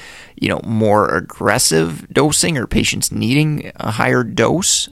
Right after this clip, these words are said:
Um, so, and, and it going directly to the central nervous system. Uh, but this syndrome, uh, with abrupt discontinuation, we can have symptoms from stopping the oral medication as well.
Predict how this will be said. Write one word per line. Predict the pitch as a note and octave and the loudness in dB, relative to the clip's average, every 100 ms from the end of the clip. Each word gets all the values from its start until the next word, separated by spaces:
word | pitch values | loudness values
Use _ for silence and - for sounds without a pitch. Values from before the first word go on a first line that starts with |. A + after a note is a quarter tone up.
| _ _ - | _ _ -10
Um, | F2+ E2+ D#2 - - - - - - - - | -6 -6 -8 -14 -18 -20 -20 -20 -20 -20 -6
so, | - A2+ - - - | 0 0 0 -20 -4
and, | G#2 - | -4 0
and | A2+ A#2 | 0 0
it | D2+ | 2
going | B2 A2 G2+ | 0 2 0
directly | G#2 A2+ - G#2 | -4 -4 -4 -4
to | - G#2 | -4 -2
the | |
central | - A#3+ - - | 0 0 0 2
nervous | A3+ D#3 A#2 | 2 4 2
system. | - - G2 A2 A#2 - - - - - | 0 -2 -2 -6 -6 -16 -20 -20 -20 -10
Uh, | - E2+ - | -4 -2 -4
but | A2+ A#2 G#2+ | 0 2 2
this | - A#2 E3+ - - - _ _ _ _ _ _ | -2 0 2 2 -2 -4 _ _ _ _ _ _
syndrome, | - - G3 C3 G2 F#2+ D3+ D3 D3 - | 0 2 4 2 2 2 2 -2 -6 -12
uh, | - D#2 | -10 -8
with | D2+ - A#2 - | -6 -2 -2 -2
abrupt | G#2+ A2 G#2+ A#2+ | -2 0 0 0
discontinuation, | A2+ - G#2 A2 G#2+ C#3 - | -2 -2 -2 -2 0 0 2
we | C3 | 0
can | C3+ - D3 | -2 -2 2
have | D#3 C#3 C#3+ | 2 2 2
symptoms | - A2+ G#2+ A#2+ A#2 | 0 0 0 -2 -2
from | - G#2 F2 - - - - - - | -2 0 -2 -4 -10 -20 -20 -20 -10
stopping | - B2 A2 - A2 G#2+ | -4 0 0 0 -2 0
the | A2+ - | -2 0
oral | C3 F3 B2 | 2 4 2
medication | D#2+ - G#2+ G2+ - G#2+ | 0 0 -2 0 -2 -2
as | - A2 G#2+ | -2 -2 -2
well. | A2+ A#2+ G2+ G1+ - | 0 2 2 -2 -8